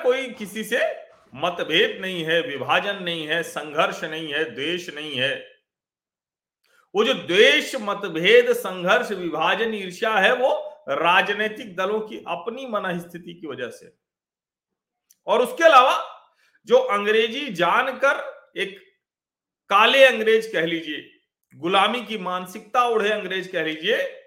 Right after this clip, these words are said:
उनकी कोशिश भी है कि ये सब चलता रहे। अब कुछ लोग जो,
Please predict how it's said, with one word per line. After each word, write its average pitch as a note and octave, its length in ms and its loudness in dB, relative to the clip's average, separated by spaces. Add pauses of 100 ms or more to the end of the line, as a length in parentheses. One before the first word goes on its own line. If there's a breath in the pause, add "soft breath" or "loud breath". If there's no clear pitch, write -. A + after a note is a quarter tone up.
(1160)
उनकी B3+ 460 -6
कोशिश A#3+ 420 0
भी F#3 200 -6
है G3 120 -2
कि F#3 160 -12
ये F3 140 -4
सब F3 200 -8
चलता C#3 400 -6
रहे। G#2 220 -12 (2250)
अब E3 200 -2 (600)
कुछ D3+ 160 -20
लोग D#3+ 460 -12 (680 soft breath)
जो, C3+ 160 -10